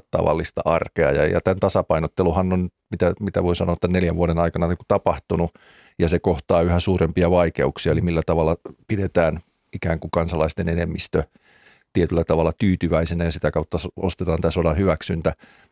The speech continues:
ja sit samanaikaisesti saataisiin sotilaita ja, ja, ja tän ikään kuin sovittaminen, niin, niin se heijastuu nyt juuri tässä, että, että, että tuota, se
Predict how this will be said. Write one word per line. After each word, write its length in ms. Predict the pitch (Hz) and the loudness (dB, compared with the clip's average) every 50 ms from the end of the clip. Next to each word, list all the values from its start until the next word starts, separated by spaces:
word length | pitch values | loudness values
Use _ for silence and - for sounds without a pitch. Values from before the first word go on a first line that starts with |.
| - | -4
ja 60 | 95 80 | -2 0
sit 120 | 85 85 | 0 2
samanaikaisesti 760 | - - 87 90 85 78 76 78 78 85 76 76 - - 76 | 2 2 4 4 2 2 2 0 0 -4 -6 -6 -8 -4 -4
saataisiin 480 | - - 82 71 - - 76 - - | -2 0 0 0 0 0 0 0 0
sotilaita 640 | - - 76 - - 71 - - - 78 - - 80 | 0 0 -2 -2 -4 -4 -2 -2 -4 -2 0 2 2
ja, 200 | 78 76 69 - - | 4 2 2 0 -2
ja, 160 | 85 82 - | -2 -4 -2
ja 120 | 82 82 80 | -2 -2 0
tän 220 | - 85 82 80 | 0 -2 0 0
ikään 200 | 78 76 73 78 | -2 -2 -2 -2
kuin 100 | 80 82 | -2 -2
sovittaminen, 600 | - 87 80 78 - - 78 80 80 80 80 80 | -2 0 -2 -2 -2 -2 -2 -2 0 0 -2 -2
niin, 200 | 80 82 80 82 | -2 -4 -4 -4
niin 160 | 85 85 85 82 | -4 -4 -2 -2
se 200 | 85 80 78 80 | -2 0 0 2
heijastuu 420 | 87 87 87 82 - - - 85 | 2 2 2 0 -2 -4 -6 -4
nyt 120 | 85 90 | -4 -2
juuri 240 | 87 87 87 82 85 | -2 -2 -4 -4 -2
tässä, 340 | - 82 78 - - - 87 82 | -2 -2 -2 -2 0 0 0 -2
että, 300 | 82 _ - 85 85 - | -2 _ 0 0 0 0
että, 340 | - 92 - - - 85 80 - _ - | 0 -4 -8 -6 -4 -4 -4 -4 _ -10
että 220 | 90 - - - | -14 -14 -14 -12
tuota, 320 | 85 85 85 80 - 85 82 _ - - - - - - - - - - - - | -8 -8 -6 -2 -2 -2 -4 _ -14 -20 -20 -20 -20 -20 -20 -20 -20 -16 -6 -2
se 420 | - - - - 101 92 87 82 | 0 0 2 4 4 2 2 0